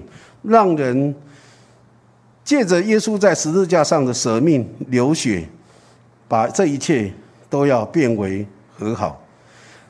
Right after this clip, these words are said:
就像以弗所书二章十三到十八节，保罗这样说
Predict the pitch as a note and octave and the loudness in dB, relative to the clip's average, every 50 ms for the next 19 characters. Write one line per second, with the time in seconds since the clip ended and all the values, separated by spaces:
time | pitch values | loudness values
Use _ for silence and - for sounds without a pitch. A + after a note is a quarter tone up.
0 | _ - D4 C#4+ A#3 C4+ C#4+ B3+ A#3+ G#3+ G3+ G3+ G3+ A#3+ A#3+ B3 G#3+ G#3 E3 C#3+ | _ -2 -2 0 4 4 4 4 2 -2 -2 0 2 2 2 2 2 0 -2 0
1 | - G3+ G#3 A#3 - C#4+ A#3 G3+ F3+ G#3+ G#3 G#3+ G#3+ G#3 - E3 D3 F#3 F3+ F3+ | 0 -2 -2 2 2 2 2 4 4 2 2 2 0 -4 -4 -2 0 0 2 2
2 | F#3 F#3 E3 D#3+ - - A#2+ C#3 C#3 C#3+ C#3+ C#3+ G#2+ G2+ G2+ G2 G2 - - _ | 2 0 0 0 -4 -6 -2 0 0 0 0 -2 -4 -6 -6 -8 -10 -14 -20 _
3 | _ _ _ - - - - - - - _ _ _ _ _ _ _ _ _ _ | _ _ _ -20 -20 -20 -20 -20 -20 -20 _ _ _ _ _ _ _ _ _ _
4 | _ - E3+ D#3 D#3 D#3 E3+ G#3 G#3+ B3+ C4 B3 G3 F3 - - G3 F#3 F#3 F#3+ | _ 2 4 4 4 4 2 2 4 4 4 2 2 0 0 0 2 2 2 0
5 | F#3+ | -2